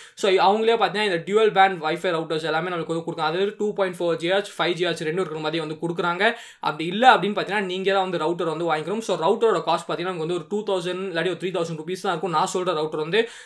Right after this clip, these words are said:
So, அந்த ரவுட்டர்ல மட்டும் இல்ல, நம்மளுக்கு வந்து நிறைய routers இருக்கு. So, நீங்க வந்து நிறைய routers வந்து சர்ச் பண்ணி பாருங்க. So, இந்த டியூவல் band routers வந்து வாங்கிக்கோங்க.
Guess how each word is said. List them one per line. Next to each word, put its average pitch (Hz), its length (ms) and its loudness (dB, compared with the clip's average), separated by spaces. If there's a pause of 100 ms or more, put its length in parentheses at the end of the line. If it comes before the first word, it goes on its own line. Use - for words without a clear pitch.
So, 220 160 6
அந்த 208 180 4
ரவுட்டர்ல 220 360 6
மட்டும் 196 280 -2
இல்ல, 190 180 0
நம்மளுக்கு 165 160 -4
வந்து 175 200 -2
நிறைய 175 340 0
routers 180 380 -2
இருக்கு. 170 240 -2
So, 190 120 -2
நீங்க 165 140 -6
வந்து 185 200 -2
நிறைய 180 180 -2
routers 175 180 -6
வந்து 190 180 -4
சர்ச் 196 260 -2
பண்ணி 170 160 -4
பாருங்க. 160 440 -4 (200)
So, - 160 2
இந்த 175 200 -2
டியூவல் 226 420 4
band 175 340 0
routers 165 420 -4
வந்து 165 140 -2
வாங்கிக்கோங்க. 165 260 -2